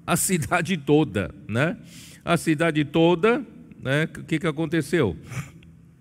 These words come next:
Ah, ó Senhor Jesus. E se, e trouxe aqui, ó, versículo vinte e oito. Quanto à mulher, deixou seu cântaro, foi à cidade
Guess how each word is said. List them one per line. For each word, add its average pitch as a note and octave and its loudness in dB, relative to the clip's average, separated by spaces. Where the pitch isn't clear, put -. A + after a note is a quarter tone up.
Ah, F#2 -4
ó B2 0
Senhor C#3 -2
Jesus. F#2 -6
E - -14
se, C3+ -4
e C#3 2
trouxe F3 0
aqui, C#3 0
ó, G#2 4
versículo D3+ 0
vinte F3+ 2
e F3+ 6
oito. C3+ 6
Quanto A#3 2
à G#3 0
mulher, F#3+ 2
deixou F3+ 4
seu E3 0
cântaro, F#3+ 0
foi F#3 0
à D#3+ 2
cidade E3 0